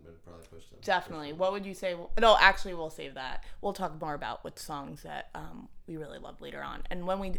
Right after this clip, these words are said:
Speaker 2: when we do that list, we'll discuss the elements of the show that
Speaker 1: Yeah,
Speaker 2: maybe
Speaker 1: of course.
Speaker 2: raise those.
Speaker 1: Yeah, yeah.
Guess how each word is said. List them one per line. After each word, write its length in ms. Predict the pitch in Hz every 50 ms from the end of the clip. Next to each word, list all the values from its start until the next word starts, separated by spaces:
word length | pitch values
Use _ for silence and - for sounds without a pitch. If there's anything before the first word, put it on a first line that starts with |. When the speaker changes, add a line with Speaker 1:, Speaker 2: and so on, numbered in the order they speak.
| 196 - - -
Speaker 2:
when 120 | 262 262
we 60 | 262 233
do 100 | 208 202
that 140 | 190 180 160
list, 220 | 160 151 - -
we'll 80 | 165 151
discuss 460 | 160 151 - - - 151 151 - - - - - - - -
the 280 | 185 180 185 208 -
elements 340 | - 196 196 190 180 175 175
of 80 | 165 156
the 80 | -
show 200 | - - 165 156 151
that 100 | 147 131
Speaker 1:
Yeah, 40 | 156
Speaker 2:
maybe 320 | 160 160 160 151 156 156 147
Speaker 1:
of 60 | - 90
course. 40 | -
Speaker 2:
raise 340 | 165 170 175 190 202 202 -
those. 440 | - - 104 - - - - - - - - - - -
Speaker 1:
Yeah, 180 | 117 120 120
yeah. 140 | 120 110